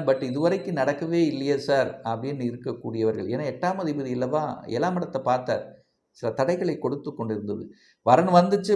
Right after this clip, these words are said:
பார்த்தோம், but பதில் கிடைக்கல. பார்த்துட்டு பார்த்துட்டு போயிடுறாங்க, but எந்த ப-, பதிலும் கிடைக்கல. So இப்படியெல்லாம் சில மிதுன ராசி என்பவர்களுக்கு ஏற்பட்டிருக்கும்.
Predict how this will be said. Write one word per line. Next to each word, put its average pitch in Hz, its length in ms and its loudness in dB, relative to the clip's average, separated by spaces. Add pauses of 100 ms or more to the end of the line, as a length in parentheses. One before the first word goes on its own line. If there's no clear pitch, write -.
பார்த்தோம், 180 480 6 (460)
but 165 200 0 (100)
பதில் 190 340 2
கிடைக்கல. 143 380 0 (260)
பார்த்துட்டு 180 360 4
பார்த்துட்டு 180 340 0
போயிடுறாங்க, 131 460 2 (160)
but 151 260 -2
எந்த 156 280 -2
ப-, 131 220 4 (120)
பதிலும் 156 360 0
கிடைக்கல. 113 460 -2
So - 180 -4
இப்படியெல்லாம் 175 760 2
சில 156 260 0
மிதுன 151 300 -2
ராசி 156 280 0
என்பவர்களுக்கு 123 480 -6
ஏற்பட்டிருக்கும். - 680 -8